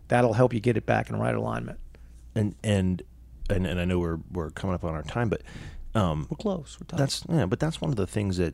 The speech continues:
Speaker 2: that, uh, uh, you know, as I reread through this again, and I thought, "Man, you know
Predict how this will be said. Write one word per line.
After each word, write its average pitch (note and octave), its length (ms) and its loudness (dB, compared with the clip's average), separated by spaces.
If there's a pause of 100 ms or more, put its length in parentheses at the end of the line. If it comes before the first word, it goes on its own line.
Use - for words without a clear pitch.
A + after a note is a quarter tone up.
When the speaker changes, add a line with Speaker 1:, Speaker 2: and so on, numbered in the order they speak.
(140)
Speaker 2:
that, F2+ 360 -2
uh, D2+ 340 -2 (220)
uh, - 140 -6
you F#2+ 120 -4
know, D#2+ 180 -4
as D#2+ 160 -4
I D#2+ 100 -2 (180)
reread F#2 380 2
through F#2+ 120 0
this E2+ 160 -4
again, G#2 260 -2
and E2 100 -2
I D#2+ 60 -4
thought, D#2 240 -10
"Man, A#2+ 200 -2
you F#2+ 60 -2
know F2+ 180 0